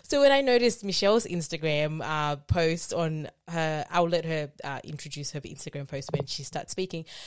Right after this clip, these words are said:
But when I started noticing her post on, on, you know, with, within, about fitness and stuff and being active, I just got really interested to speak to someone that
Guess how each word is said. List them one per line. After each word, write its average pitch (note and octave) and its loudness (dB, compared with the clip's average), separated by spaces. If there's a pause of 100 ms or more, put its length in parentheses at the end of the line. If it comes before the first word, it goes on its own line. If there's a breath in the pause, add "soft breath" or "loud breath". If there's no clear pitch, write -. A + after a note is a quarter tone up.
(100)
But G3 2
when A3 4
I A3+ 0
started G3 0
noticing G#3 0
her G3 2
post G3 0
on, D#3+ -4 (160)
on, E3 -4
you D3+ -6
know, C#3 -10 (220)
with, E3 -14 (240)
within, D#3+ -8
about D#3 -4
fitness F#3 -4
and F#3 -8
stuff F3+ -2
and D3+ -8 (380 loud breath)
being A3 -4
active, F3+ -2
I E3 -2
just F3+ -8
got E3 -2
really D#3+ -2
interested D#3+ -8
to D#3+ -8
speak - -8
to D#3 -10
someone C#3+ -6
that C#3 -6